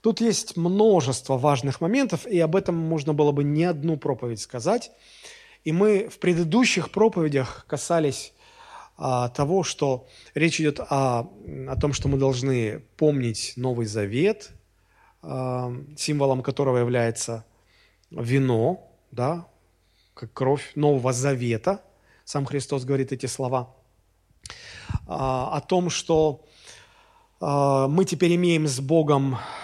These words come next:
а, отношения Нового Завета, а не Ветхого Завета, как это было раньше. А, здесь мы можем говорить и обращать внимание на многие другие вещи, о которых мы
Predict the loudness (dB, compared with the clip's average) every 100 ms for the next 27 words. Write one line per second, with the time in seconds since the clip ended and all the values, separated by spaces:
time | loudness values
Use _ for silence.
0 | -8 -6 -4 -2 -4 0 0 2 2 4
1 | 2 0 -4 -10 -10 -2 2 2 2 -2
2 | -2 0 0 0 0 2 0 0 0 2
3 | 2 0 -4 -4 -2 0 2 2 2 0
4 | -4 -6 -12 -18 -18 -18 -20 -20 -20 -10
5 | -4 -2 0 2 2 2 2 4 4 2
6 | 4 6 6 4 4 0 -4 0 2 4
7 | 2 4 2 2 2 4 4 2 2 0
8 | 0 0 -4 -4 -4 -2 -2 0 0 0
9 | -2 -2 -4 -4 -4 -4 -4 -4 0 0